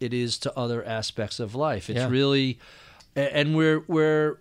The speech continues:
Speaker 1: finding more and more things are applicable. One of the things that I found astonishing,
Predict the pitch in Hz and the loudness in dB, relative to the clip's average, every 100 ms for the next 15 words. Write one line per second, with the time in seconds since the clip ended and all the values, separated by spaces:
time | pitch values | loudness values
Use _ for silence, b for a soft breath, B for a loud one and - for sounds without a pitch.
0 | _ - - 160 190 190 147 139 135 143 | _ -10 0 2 2 0 0 2 2 4
1 | 160 151 135 135 139 131 120 113 113 - | 2 2 2 2 4 4 2 0 -4 -6
2 | 127 123 113 110 117 117 120 127 - 110 | -4 -2 -2 -4 -4 -4 -4 -6 -8 -4
3 | 110 107 127 131 131 139 127 123 117 110 | -4 -2 0 0 -2 -2 -2 -2 -2 -2
4 | 127 117 113 - 175 190 190 - 120 120 | -2 -4 -4 -4 -2 0 0 -2 -4 -4